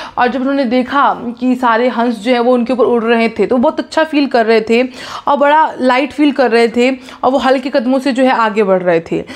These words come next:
लेकिन अब जो है उनको ऐसा लगता है कि अब उनके मन में बोझ है, उस टाइम जो है उनके मन में बोझ नहीं हुआ करता था। सब यहाँ पे लास्ट पैसेज है, The swans are still just as full of life as they were back then। In their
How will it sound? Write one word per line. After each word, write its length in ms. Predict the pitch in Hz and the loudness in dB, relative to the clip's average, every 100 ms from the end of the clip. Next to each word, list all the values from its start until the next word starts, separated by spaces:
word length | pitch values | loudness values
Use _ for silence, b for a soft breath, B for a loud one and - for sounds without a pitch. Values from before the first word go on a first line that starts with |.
| B B | B B
लेकिन 160 | 285 330 | 0 2
अब 240 | 277 269 | 0 0
जो 140 | 294 330 | 2 2
है 280 | 294 302 302 B B | 2 0 -4 B B
उनको 220 | 277 269 277 | 0 2 0
ऐसा 180 | 269 | 0
लगता 240 | 285 269 294 | -2 0 -4
है 60 | |
कि 100 | 285 | 0
अब 120 | 269 269 | -2 0
उनके 180 | 277 | -4
मन 120 | 269 277 | -2 0
में 180 | 285 | 0
बोझ 300 | 233 240 196 | 2 2 2
है, 80 | 214 | -2
उस 220 | 247 247 | -4 -2
टाइम 200 | 285 285 | -2 0
जो 80 | 277 | 0
है 60 | 277 | 0
उनके 200 | 285 277 | 0 -2
मन 120 | 247 | -2
में 160 | 262 226 | -2 0
बोझ 280 | 240 220 | 0 0
नहीं 240 | 214 208 208 | -2 0 0
हुआ 200 | 190 170 | 0 0
करता 380 | 160 - 165 180 | -2 -4 -2 -2
था। 240 | 170 - B B B - | -2 -6 B B B -2
सब 120 | 320 | 2
यहाँ 140 | 339 | 2
पे 80 | 349 | 2
लास्ट 440 | 311 233 262 269 320 | 2 2 0 -2 -2
पैसेज 400 | 311 330 285 277 | 0 0 0 2
है, 220 | 247 254 | 2 0
The 100 | 311 | -2
swans 420 | - 262 269 311 | -2 0 2 4
are 260 | 320 320 - | 2 0 0
still 340 | 277 285 220 | 0 2 2
just 240 | 277 269 | 0 0
as 300 | - 226 220 226 254 B B - 294 | 0 2 2 0 -6 B B -2 2
full 200 | 320 - 233 | 2 2 2
of 460 | 254 262 - 226 | 2 2 -2 -2
life 300 | 214 196 190 | 0 0 -2
as 300 | - 208 202 | -2 0 0
they 260 | 180 214 254 B B 214 | 0 2 0 B B 0
were 140 | 233 220 | 0 2
back 340 | 202 196 185 180 | 2 0 0 -4
then। 160 | 151 - - B B 240 | -4 -6 -16 B B 2
In 180 | 240 | 4
their 220 | 226 226 | 4 4